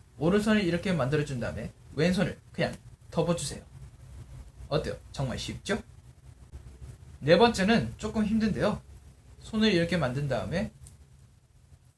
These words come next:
손을 모아준 다음 이렇게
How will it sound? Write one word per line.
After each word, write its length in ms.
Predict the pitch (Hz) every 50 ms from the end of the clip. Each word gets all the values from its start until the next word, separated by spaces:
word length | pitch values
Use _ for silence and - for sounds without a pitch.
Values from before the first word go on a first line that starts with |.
| _ - - - - _ _ - -
손을 360 | - - 196 185 165 113 101
모아준 460 | 73 95 123 139 151 156 165 165 156
다음 320 | 139 - - - - 196 226 - - - - - - - _ _ - - - _ _ _ _ _ _ _ - - - - - -
이렇게 380 | 147 160 175 175 - - -